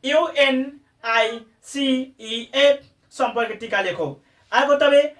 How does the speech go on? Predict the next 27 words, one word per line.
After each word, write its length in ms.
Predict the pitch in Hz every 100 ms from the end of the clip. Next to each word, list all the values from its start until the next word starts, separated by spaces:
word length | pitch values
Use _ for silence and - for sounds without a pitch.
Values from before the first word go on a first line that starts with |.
| _
কাইফোসিস 560 | 262 269 269 285 285 262
সম্পর্কে 340 | 285 262 262
টিকা, 360 | 269 262 254 262 - _
লর্ডোসিস 560 | 214 240 277 277 285
সম্পর্কে 360 | 302 262 262 262
টিকা, 380 | 262 262 247 247 - _
স্কোলিওসিস 640 | - 277 277 285 285 269
সম্পর্কে 360 | 285 262 254 254
টিকা, 400 | 262 254 247 247 _ _
বোল 360 | 147 247 285 294
এক্স 180 | 285
সম্পর্কে 320 | 285 254 262 254
টিকা, 440 | 254 254 240 240 - _
নক 300 | 202 254 294
নি 200 | 269 277
সম্পর্কে 380 | 254 247 - 240
টিকা, 460 | 254 254 240 330 - _ _
ফ্র্যাঙ্কফুট 420 | 277 285 269 277
সম্পর্কে 400 | 277 269 247 254
টিকা, 440 | 262 233 247 226 - -
এগুলো 320 | - 233 247 233
করতে 260 | 233 233
হবে। 240 | 247 262 - - _ _
আর 200 | 214 285
কি 100 | 294
করতে 260 | 302 294 311
হবে? 260 | 294 311